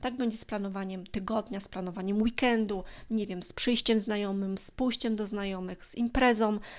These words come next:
ze znajomymi. E, to nie będzie brane pod uwagę, co wy chcecie. Wy się możecie wypowiedzieć i to wszystko, ale tak naprawdę zwrócicie uwagę za jakiś czas,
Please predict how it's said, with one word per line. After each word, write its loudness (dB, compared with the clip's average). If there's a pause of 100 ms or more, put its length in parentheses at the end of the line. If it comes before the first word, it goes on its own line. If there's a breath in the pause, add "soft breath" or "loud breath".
(100)
ze -4
znajomymi. -4 (320 loud breath)
E, -2
to -4
nie 2
będzie 0
brane 0
pod -4
uwagę, -2
co -4
wy -4
chcecie. -4
Wy -4
się 2
możecie 0
wypowiedzieć 0
i -10
to -2
wszystko, -6
ale -2
tak -10
naprawdę -2
zwrócicie -8
uwagę -8
za -12
jakiś -10
czas, -8